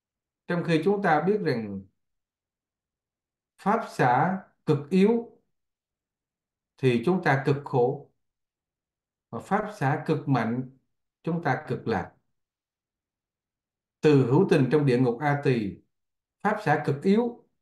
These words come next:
cho nên cảnh giới cực khổ. Tâm xả cực mạnh như thiên tử, thiên chúng ở trong tam thiền. Thì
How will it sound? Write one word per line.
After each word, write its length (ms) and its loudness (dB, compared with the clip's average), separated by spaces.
cho 120 0
nên 260 2
cảnh 260 0
giới 220 4
cực 180 -4
khổ. 500 -4
Tâm 220 0
xả 320 -6
cực 200 -6
mạnh 280 -2
như 240 -4
thiên 360 0
tử, 340 -2
thiên 320 -4
chúng 360 -4
ở 220 -4
trong 300 -2
tam 320 -2
thiền. 280 -4
Thì 480 4